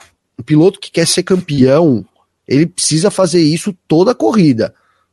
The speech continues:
Se ele não tiver, o Vers-, e o Verstappen é um cara que faz. Hoje a gente viu o Verstappen acuado, né? Super mais, mais agressivo do que a, a gente falou muito até agora, "Olha, o Verstappen tá mais tranquilão."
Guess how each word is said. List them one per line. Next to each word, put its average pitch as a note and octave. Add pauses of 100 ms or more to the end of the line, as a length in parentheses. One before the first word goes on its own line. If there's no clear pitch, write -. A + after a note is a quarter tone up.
Se -
ele E3
não G3
tiver, E3+
o D3+
Vers-, C3
e D#3+
o C#3+
Verstappen B2+
é C#3
um F#3+
cara C#4+
que -
faz. E3+ (320)
Hoje B2+
a E3
gente B3
viu G#3
o F#3
Verstappen C#3+
acuado, A#2+ (880)
né? B2
Super C3+
mais, F#3+ (260)
mais E3
agressivo A3
do D4+
que D#4+ (720)
a, G#2+ (380)
a A#2+
gente C3+
falou D#3+
muito E3+ (200)
até G#2+
agora, C3
"Olha, D3
o -
Verstappen B2+ (320)
tá C3+
mais D3+
tranquilão." E3